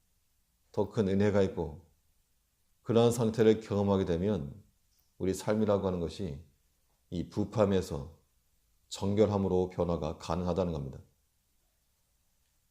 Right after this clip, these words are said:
"내가 두 마음 품는 자를 미워하고 주의 법을 사랑하나이다." 두 마음 품지 말라고만 하면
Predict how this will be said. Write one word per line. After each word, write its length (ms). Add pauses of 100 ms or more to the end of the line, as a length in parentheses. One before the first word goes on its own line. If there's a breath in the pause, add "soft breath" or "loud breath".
(120)
"내가 640
두 280
마음 320
품는 320
자를 260
미워하고 720 (800)
주의 360
법을 480
사랑하나이다." 800 (2500)
두 140
마음 300
품지 300
말라고만 600
하면 500